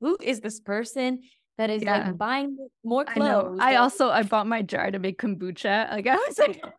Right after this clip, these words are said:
Speaker 2: <laughs> "I'm gonna
Speaker 1: <laughs> It's
Speaker 2: start
Speaker 1: like,
Speaker 2: making
Speaker 1: this commitment.
Speaker 2: kombucha." Yeah,
Speaker 1: <laughs>
Speaker 2: like, within two, two months of, of being in my apartment, my loft apartment that I was like,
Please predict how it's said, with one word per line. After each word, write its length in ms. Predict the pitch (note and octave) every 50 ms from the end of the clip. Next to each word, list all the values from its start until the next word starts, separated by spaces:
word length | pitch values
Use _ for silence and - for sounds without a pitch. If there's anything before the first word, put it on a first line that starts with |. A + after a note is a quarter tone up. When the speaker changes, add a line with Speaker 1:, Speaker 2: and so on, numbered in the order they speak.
| _ _ - D#5+ - _ - E5+ - _ - E5 - _ _ B5 - _ _
Speaker 2:
<laughs> 240 | _ _ _ -
"I'm 60 | C5 B4+ C5+ C5+
gonna 120 | C#5 C#5
Speaker 1:
<laughs> 40 | -
It's 20 | F4+
Speaker 2:
start 200 | F4+ E4 D4+ C#4
Speaker 1:
like, 0 |
Speaker 2:
making 260 | C#4 C#4 C4 C#4 G4
Speaker 1:
this 120 | G#4+ - B3
commitment. 600 | A#3 F#4 E4 C4+ C#4 C#4 - E4+ F4+ C#4 B3 B3
Speaker 2:
kombucha." 180 | B3+ B3 B3 - - _ _ _ _ _ -
Yeah, 480 | D#4 D#4 D#4+ D#4+ D#4+ D#4 D4 C#4 C4 -
Speaker 1:
<laughs> 20 | C4+
Speaker 2:
like, 200 | C#4+ C#4+ A#3+ - - _ _ _ _ -
within 340 | G#3+ B3+ A#3 C4+ C4 C4
two, 480 | C4 - - C4 C4 C4 B3+ B3+ A#3+ A3 A3
two 280 | - - B3 A#3+ B3 A#3+
months 380 | A#3 A3+ A3 G#3+ G#3+ - -
of, 360 | - G3+ G3 F#3+ F#3+ F#3 F3+ F3+ - -
of 180 | G#3+ F#3+ F3+
being 220 | G3+ G#3+ G#3+ G#3 G#3
in 100 | G3 G3
my 100 | F#3+ F3+
apartment, 560 | F3 F3 - - C#4+ D4 - G#3 G3 - -
my 120 | G#3+ G#3+
loft 420 | G#3 G#3 A3+ A3+ A#3 B3+ - - B3+
apartment 580 | G#3+ - - A#3+ G#3 - G3 F#3+ F#3 E3+ -
that 100 | F3 F3
I 80 | F3 F3+
was 120 | F#3+ F3
like, 140 | F#3 F3